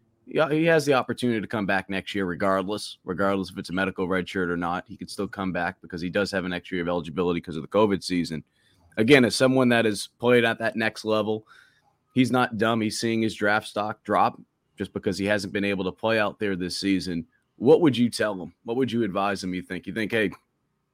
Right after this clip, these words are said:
be back <laughs> next year. You know, obviously you don't know the quarterback situation. You could have a younger guy out there like Lenore Sellers 'cause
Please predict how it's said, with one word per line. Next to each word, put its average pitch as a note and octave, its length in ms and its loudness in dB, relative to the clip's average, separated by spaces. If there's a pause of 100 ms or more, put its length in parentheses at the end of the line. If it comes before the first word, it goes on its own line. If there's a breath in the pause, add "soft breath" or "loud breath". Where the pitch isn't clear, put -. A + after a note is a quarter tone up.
(220)
be B2 120 2
back A#2 300 4
<laughs> - 20 -4
next B2 260 0
year. B2 260 2 (140)
You G2+ 200 -4
know, G#2 220 0
obviously A2 340 -2
you A2+ 40 4
don't A#2 160 2
know A#2 240 4 (300 loud breath)
the - 60 -6
quarterback C#3+ 480 8
situation. A#2+ 640 2
You G2+ 60 -2
could A2+ 120 0
have A2 100 2
a A2 60 2
younger G#2+ 240 0
guy A2 220 2
out G#2+ 160 0
there G#2+ 140 0
like G2+ 200 -2
Lenore G2+ 320 0
Sellers A#2 400 0
'cause F2+ 220 -8